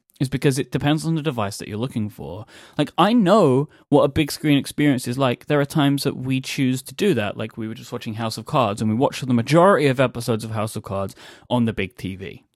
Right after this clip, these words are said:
um, because it was a, like, a big spectacle thing. But there were some that we watched in bed because we tend to prefer the comfort, me and Adina I'm talking about, my, my lovely lady friend.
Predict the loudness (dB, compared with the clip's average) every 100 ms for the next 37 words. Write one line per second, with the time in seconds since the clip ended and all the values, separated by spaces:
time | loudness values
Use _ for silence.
0 | _ _ _ -14 -12 -12 -14 -12 -12 -12
1 | -14 -16 -20 _ -10 -8 -8 -10 -6 -6
2 | -6 -8 -10 -10 -12 -10 -2 0 2 2
3 | 2 2 2 2 2 0 -2 2 2 0
4 | -4 -14 _ _ _ _ -2 0 2 2
5 | 0 -8 -14 _ _ _ -10 -4 -2 -2
6 | -2 0 0 0 -4 -6 0 2 4 0
7 | -2 0 0 -2 0 0 _ -6 -4 0
8 | -2 -2 -6 -6 -10 -10 -12 -12 -12 -10
9 | -8 -8 -8 -10 -8 -8 -8 -8 -8 -8
10 | -8 -8 -10 -10 -12 -12